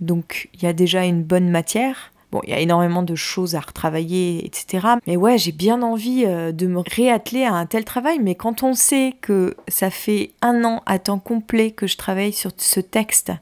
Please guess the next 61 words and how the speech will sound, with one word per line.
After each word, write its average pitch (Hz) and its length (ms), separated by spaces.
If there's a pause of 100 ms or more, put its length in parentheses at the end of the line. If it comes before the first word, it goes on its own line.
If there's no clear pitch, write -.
(140)
que 202 140
je 175 100
n'ai 190 80
toujours 240 360
pas 240 120
fini, 233 560
combien 240 360
de 240 80
temps 285 300
me 254 120
faudra-t-il - 640
pour 196 220
écrire 226 340
une 190 120
saga 196 360
de 214 80
fantasy ? 190 600 (180)
Dix 196 320
ans 233 80
de 269 80
ma 240 140
vie ? 247 200
Vingt 208 300
ans 262 60
de 262 40
ma 220 120
vie ? 247 120
Bon, 190 120
en 170 60
même 165 200
temps, 214 340 (160)
si - 240
on 170 140
voit 190 220
le 180 120
travail 175 380
qu'a 170 140
fait, 160 320
euh, 156 40
J 165 160
R 165 120
Tolkien, 220 600
euh, 165 300 (240)
lui, 226 160
il 190 60
a 156 100
passé, 196 400
je - 80
crois, - 180
vingt 202 360
ans 262 80
de 226 60
sa 185 180
vie 233 180
à 196 60
travailler 196 240
sur 214 120
Le 190 60
Seigneur 175 300
des 170 160
Anneaux. 269 200